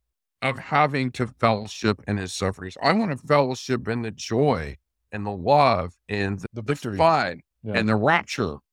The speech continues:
Speaker 2: Yeah.
Speaker 1: you know,
Speaker 2: Yeah.
Speaker 1: and, and the pleasantness. I don't want to fellowship in the sufferings. I don't want any more of it. I've had enough suffering, man.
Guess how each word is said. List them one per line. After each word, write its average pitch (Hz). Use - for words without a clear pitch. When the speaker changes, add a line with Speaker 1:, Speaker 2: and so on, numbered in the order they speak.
Speaker 2:
Yeah. 104
Speaker 1:
you 92
know, 107
Speaker 2:
Yeah. 107
Speaker 1:
and, 110
and 104
the 90
pleasantness. 190
I 143
don't 214
want 127
to -
fellowship 117
in 110
the 92
sufferings. 107
I 160
don't 220
want 214
any 214
more 208
of 95
it. 78
I've 147
had 202
enough 208
suffering, 107
man. 95